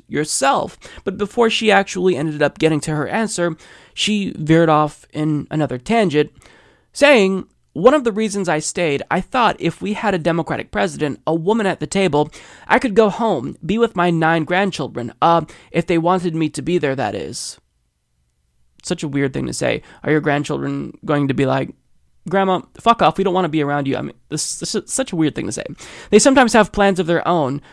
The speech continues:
Uh, the, um, we didn't win. There wasn't a woman at the table, but more importantly, I knew I had to stay there to protect the Affordable Care Act, and that is my mission." So she then goes on again to talk about how what Donald Trump and the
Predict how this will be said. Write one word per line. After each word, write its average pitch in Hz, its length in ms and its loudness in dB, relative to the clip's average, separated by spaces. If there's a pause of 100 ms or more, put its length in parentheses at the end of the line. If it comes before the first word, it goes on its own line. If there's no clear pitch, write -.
(200)
Uh, 165 280 6
the, 160 240 2
um, 170 360 2
we 196 160 2
didn't 226 300 2
win. 160 380 -4 (440)
There 220 140 10
wasn't 220 340 6
a - 20 2
woman 185 240 0
at 170 80 0
the 135 80 -4
table, 135 360 0
but 165 120 4
more 190 160 0
importantly, 165 720 -2 (140)
I 233 160 0
knew 233 140 2
I 220 60 2
had 190 160 -2
to 185 60 -2
stay 214 280 2
there 165 280 4 (260)
to 190 100 -4
protect 214 400 -2
the 220 80 -2
Affordable 208 380 0
Care 208 160 0
Act, 156 260 0
and 165 140 0
that 180 140 2
is 156 100 -4
my 160 100 0
mission." 160 540 -4 (840)
So 214 560 4
she 208 540 -4
then 247 200 4
goes 226 240 6
on 190 420 0 (120)
again 190 360 0
to 175 100 -12
talk 180 200 -4
about 175 280 0
how 165 440 2 (300)
what 180 360 4
Donald 185 280 2
Trump 175 240 -4
and 165 140 -6
the 160 40 -4